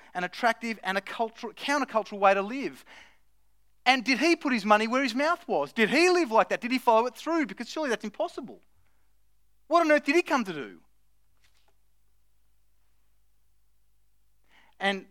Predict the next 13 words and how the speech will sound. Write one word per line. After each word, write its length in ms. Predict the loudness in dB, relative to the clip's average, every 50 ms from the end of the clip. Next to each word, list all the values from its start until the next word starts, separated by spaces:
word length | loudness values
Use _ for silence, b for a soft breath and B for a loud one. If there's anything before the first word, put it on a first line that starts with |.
| _ _ _ _ _ _ -18
it's 120 | -16 -6 -2
only 280 | -2 -2 0 0 0 -2
actually 380 | -2 -2 -4 -8 -8 -8 -8
as 120 | -10 -12 -14
we 80 | -10
get 280 | -8 -8 -8 -8 -10 -14
Jesus 480 | -12 -8 -8 -8 -8 -10 -14 -18 -20 -20 -14
right 560 | -6 -4 -2 0 -2 -2 -4 -10 -18 -20 -20 _
and 280 | -12 -10 -10 -10 -10 -12 -16
central 580 | -20 -14 -12 -12 -12 -12 -14 -16 -18 -18 -18 -20 -18 -14
to 220 | -14 -14 -12 -14
our 140 | -14 -16 -16
thinking, 680 | -18 -14 -12 -10 -10 -10 -12 -16 -16 -16 -18 -18 -20